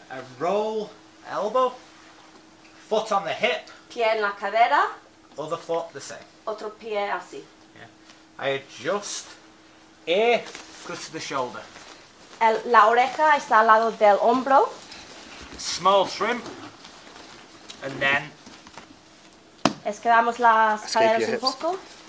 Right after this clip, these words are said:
Speaker 2: Y luego tenemos el tap.
Speaker 1: So the principle is exactly the same as the previous. Pull and extend.
Speaker 2: Mm-hmm.
Speaker 1: So pull, catch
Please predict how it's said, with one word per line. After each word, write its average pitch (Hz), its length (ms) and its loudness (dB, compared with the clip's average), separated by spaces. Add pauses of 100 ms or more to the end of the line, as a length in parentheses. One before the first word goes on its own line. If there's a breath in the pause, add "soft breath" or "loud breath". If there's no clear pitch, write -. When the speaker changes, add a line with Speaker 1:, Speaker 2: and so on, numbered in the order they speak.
(540)
Speaker 2:
Y 107 120 -10
luego 208 440 -2
tenemos 202 360 -8
el 185 100 -6 (140)
tap. - 140 -10 (600)
Speaker 1:
So 165 180 -2 (120)
the - 60 -8
principle 233 720 0
is 180 120 -6
exactly 180 500 0
the 151 120 -12
same 208 420 -2 (600)
as 151 140 -8
the 165 80 -10
previous. 143 760 -10 (240)
Pull 202 340 -4
and 147 100 -8
extend. - 400 -12
Speaker 2:
Mm-hmm. - 720 -20 (1500)
Speaker 1:
So - 100 -18 (340)
pull, 208 240 -6 (840)
catch - 360 -10